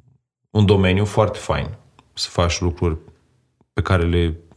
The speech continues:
vezi tu că ar putea să fie radical diferite, da? Să inovezi, să încerci să faci alte chestii.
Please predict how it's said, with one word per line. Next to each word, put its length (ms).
vezi 400
tu 160
că 340
ar 140
putea 220
să 160
fie 500
radical 500
diferite, 640
da? 160
Să 160
inovezi, 540
să 120
încerci 220
să 80
faci 240
alte 220
chestii. 540